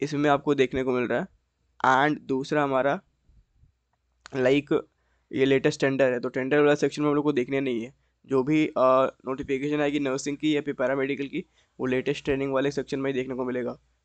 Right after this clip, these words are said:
तो अगर आप इस पर अचीव करते हो ना, तो यहाँ पर आपको देखने को मिलेगा जो भी मेरिट लिस्ट आने वाला है, ठीक है, और इसी सेक्शन में देखने को मिलेगा, सीरियल नंबर वन वाले सेक्शन में।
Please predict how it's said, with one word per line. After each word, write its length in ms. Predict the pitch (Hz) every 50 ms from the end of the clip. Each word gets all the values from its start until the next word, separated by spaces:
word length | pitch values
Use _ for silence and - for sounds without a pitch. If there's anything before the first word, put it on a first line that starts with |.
| _ -
तो 60 | -
अगर 160 | 117 131 135
आप 100 | 143 139
इस 80 | 147 -
पर 140 | - -
अचीव 300 | 143 135 - - 147 147
करते 260 | 143 156 143 143 - 151
हो 60 | 147
ना, 160 | 147 139 - - _ _ _ _ _ _ _
तो 80 | - 139
यहाँ 340 | 131 127 123 120 127 127 135
पर 120 | 151 143
आपको 180 | 143 135 - 147
देखने 220 | 135 135 135 139
को 100 | 135 139
मिलेगा 320 | 139 135 135 131 127 143 139
जो 160 | 131 131 127
भी 100 | 131 139
मेरिट 280 | 139 131 131 127 135
लिस्ट 180 | 139 127 - -
आने 180 | 123 117 135 135
वाला 220 | 127 123 123 123
है, 320 | 135 147 147 135 123 123 _ _ _ _ _ _
ठीक 140 | - 160 156
है, 120 | 135 123 - _ _ _ _ _ _ _ -
और 140 | - 131
इसी 240 | - - 143 - 165
सेक्शन 300 | 165 165 147 - - 151
में 100 | 143 143
देखने 200 | 135 139 - 147
को 80 | 135 135
मिलेगा, 280 | 135 139 139 135 151
सीरियल 320 | 156 156 - 143 135 139 139
नंबर 200 | 135 135 135 131
वन 180 | 127 131 135
वाले 160 | 135 127 127 135
सेक्शन 320 | - - - - - 82
में। 120 | 73 73